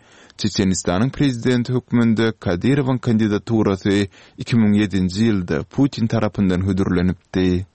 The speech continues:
Türkiýe Iragyň Kürdistan awtonomiýasyndan çygy nebeti daşaýan geçirjiniň abatlaýyş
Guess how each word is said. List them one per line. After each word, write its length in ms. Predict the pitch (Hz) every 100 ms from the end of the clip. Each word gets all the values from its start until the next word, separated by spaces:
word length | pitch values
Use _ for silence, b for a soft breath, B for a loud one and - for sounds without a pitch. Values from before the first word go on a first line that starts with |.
| _ _ _ _ -
Türkiýe 480 | 127 139 - 147 113
Iragyň 380 | 123 107 107 127
Kürdistan 540 | - 110 95 - 123
awtonomiýasyndan 840 | 139 - 131 131 127 123 117 113 110
çygy 280 | - 143 147
nebeti 320 | 139 113 113
daşaýan 560 | 107 110 104 104 98 107
geçirjiniň 680 | 110 - 107 98 107 101 98
abatlaýyş 600 | 85 104 95 92 - 95